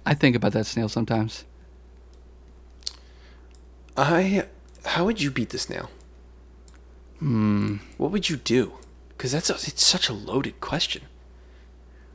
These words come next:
Speaker 1: Hmm. I think, yeah, I really would just hire someone to put the snail on the moon.
Speaker 2: It'd have to be, right? It'd have to be
Speaker 1: Yeah.
Speaker 2: something like that.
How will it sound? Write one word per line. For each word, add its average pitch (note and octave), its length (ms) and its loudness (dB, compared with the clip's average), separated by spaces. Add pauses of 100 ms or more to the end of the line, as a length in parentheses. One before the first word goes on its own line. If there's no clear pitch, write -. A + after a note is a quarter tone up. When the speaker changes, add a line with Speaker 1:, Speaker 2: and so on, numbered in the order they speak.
(300)
Speaker 1:
Hmm. A2 440 4 (1700)
I C3+ 60 -4
think, G3+ 360 4 (2250)
yeah, C3+ 160 4
I - 20 4
really C#3+ 200 6
would C#3+ 140 4
just C3+ 160 0
hire C3 280 8
someone B2 240 4
to A2+ 40 2
put - 140 -2
the A#2+ 60 -4
snail A#2 380 4
on G#2+ 200 6
the G#2 80 6
moon. G#2+ 360 6 (2500)
Speaker 2:
It'd A#2+ 140 2
have B2 220 2
to - 100 -8
be, F#2 140 0
right? G2 280 4
It'd - 140 -8
have G#2+ 160 2
to - 80 -4
be B2+ 60 4
Speaker 1:
Yeah. B2 80 8
Speaker 2:
something A2+ 260 4
like F#2 180 -2
that. F#2 240 -2